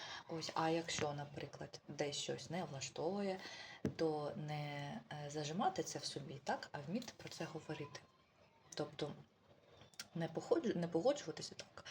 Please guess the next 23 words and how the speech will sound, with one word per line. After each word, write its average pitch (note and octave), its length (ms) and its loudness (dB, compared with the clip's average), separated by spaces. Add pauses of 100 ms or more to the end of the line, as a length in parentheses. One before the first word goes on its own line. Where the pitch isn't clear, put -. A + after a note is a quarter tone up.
(220)
з - 80 -10
тим, D3+ 180 -2
що, - 180 -2
наприклад, - 720 -6 (100)
більшість, C#3 500 0
да, F#3 220 2
якась D3 340 -4
існує C#3 260 -6
суспільна C#3+ 560 -4
думка, B3 360 0 (680)
а D3+ 60 -2
ти, - 280 4
а C#3+ 120 0
в C#3 100 -4
тебе C#3+ 360 2 (340)
з - 80 -8
приводу C#3+ 280 -4
цього D3+ 360 -2 (540)
інакше D#3+ 420 2
ставлення, G3 680 2
інакші D3 520 -4 (120)
пов-, G3+ 320 4 (200)
погляди. F3+ 540 2